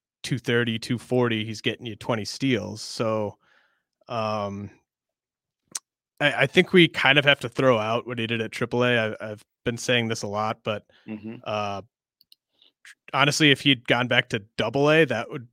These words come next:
Speaker 1: tell me more than what he did at triple A, because triple A was just so bad in terms of the, the quality of pitching there last year.
Speaker 2: Yeah.
Speaker 1: Um, I, you know, it,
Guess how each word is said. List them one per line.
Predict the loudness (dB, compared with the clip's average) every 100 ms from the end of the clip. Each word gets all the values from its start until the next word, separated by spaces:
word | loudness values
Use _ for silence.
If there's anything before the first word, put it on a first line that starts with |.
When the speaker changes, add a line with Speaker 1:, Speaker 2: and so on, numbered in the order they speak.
| -4
Speaker 1:
tell | -2
me | 0 -2
more | 0 0 -2
than | -4 -6 -10 -8
what | -6
he | -2
did | -4
at | -4
triple | -10 -6 -2
A, | -2
because | -2 -6 -10
triple | -8 -6 -2
A | -2
was | -2 -6
just | -10 -8
so | -4 -2
bad | -2 -4 -4 -6
in | -6 -8
terms | -8 -6
of | -8 -10 -12
the, | -12 -12
the | -14
quality | -6 -4 -4 -6
of |
pitching | -8 -8 -6 -4
there | -2
last | -2 -4 -4
year. | -6 -4 -6 _ -20 _ _ _ _ -6
Speaker 2:
Yeah. | -6 -4 -8
Speaker 1:
Um, | -12 -18 _ _ _ _ _ _ _ _
I, | -4 -4 -4
you | -4
know, | -2 -2
it, | -6